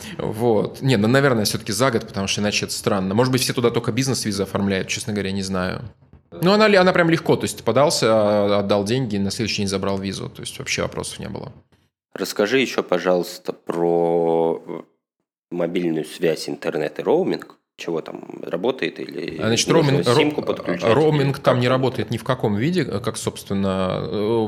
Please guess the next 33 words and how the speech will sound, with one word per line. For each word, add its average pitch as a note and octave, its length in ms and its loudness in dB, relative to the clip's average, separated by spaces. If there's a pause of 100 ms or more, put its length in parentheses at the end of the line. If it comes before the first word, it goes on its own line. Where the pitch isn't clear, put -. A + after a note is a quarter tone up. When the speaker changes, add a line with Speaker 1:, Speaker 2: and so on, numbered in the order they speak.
(120)
Speaker 1:
роуминг A#2+ 340 0
хоть - 100 -8
какой-то C3+ 340 -2
работает, G#2 580 0
по-моему, G#2 220 -2
только G#2 200 -4
в G2+ 60 -2
Эфиопии. G#2 640 0 (120)
А, F#2+ 500 -2 (720)
там, E3 480 0 (180)
э, - 60 -10 (600)
интернет-роуминг C3 1080 0 (280)
каких-то - 380 -6
совершенно A2 400 0
конских A2+ 400 -2
денег F3 260 0
стоит, G2 300 -2
если F#2+ 200 -10
про G2+ 200 0
это G2 160 -2
речь F#2+ 240 -4
идёт. F#2 160 -6
То - 60 -8
есть - 120 -8
дешёвого A2+ 460 2
роуминга G#2 380 2
нет G2+ 180 -2
в - 180 -18
принципе. A#2+ 400 -2
Speaker 2:
Но A2+ 140 6
симку A#2+ 340 -2
можно B2+ 220 0
подключить? - 480 -10